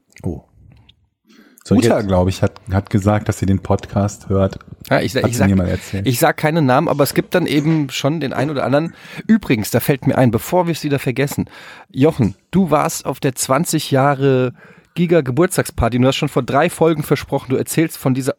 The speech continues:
Speaker 3: unfassbaren
Speaker 2: Ja, und wir haben einen
Speaker 3: Party.
Speaker 2: Zuhörer, der
Speaker 1: Ich
Speaker 2: davon
Speaker 1: dachte, ihr
Speaker 2: wissen
Speaker 1: würdet
Speaker 2: möchte.
Speaker 1: nie mehr fragen.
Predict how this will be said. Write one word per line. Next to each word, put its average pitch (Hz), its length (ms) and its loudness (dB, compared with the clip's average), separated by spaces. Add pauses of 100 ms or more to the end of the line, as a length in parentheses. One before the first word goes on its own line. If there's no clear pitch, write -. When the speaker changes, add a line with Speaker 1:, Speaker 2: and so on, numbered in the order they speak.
Speaker 3:
unfassbaren 185 600 0
Speaker 2:
Ja, 151 100 4
und 135 100 -4
wir 165 80 4
haben 151 180 4
einen 214 260 2
Speaker 3:
Party. 147 280 2
Speaker 2:
Zuhörer, 160 400 2
der 151 140 2
Speaker 1:
Ich 143 120 2
Speaker 2:
davon 147 320 2
Speaker 1:
dachte, 135 100 -2
ihr 127 100 4
Speaker 2:
wissen 113 100 0
Speaker 1:
würdet 120 160 4
Speaker 2:
möchte. 107 160 -4
Speaker 1:
nie 117 140 2
mehr 107 180 0
fragen. 87 560 -10